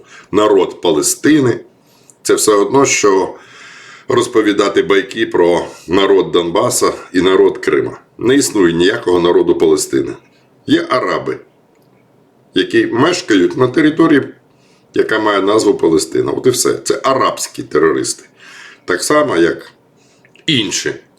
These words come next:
арабські терористичні групування, які розпорошені по різних країнах світу. І в Лівані, і в Ємені. Е, в Ірані це інша група терористів.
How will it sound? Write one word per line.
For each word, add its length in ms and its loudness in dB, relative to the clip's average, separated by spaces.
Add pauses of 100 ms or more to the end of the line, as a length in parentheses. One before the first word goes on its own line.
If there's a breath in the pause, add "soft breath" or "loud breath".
арабські 520 -2
терористичні 720 0
групування, 600 0 (1300)
які 360 -2
розпорошені 840 0
по 160 0
різних 380 -2
країнах 460 -2
світу. 360 -14 (800 loud breath)
І 380 0
в 120 -2
Лівані, 460 0
і 240 -10
в 40 -10
Ємені. 720 -2 (960 soft breath)
Е, 60 0
в 600 2
Ірані 360 0
це 160 0
інша 520 -2
група 360 0
терористів. 720 0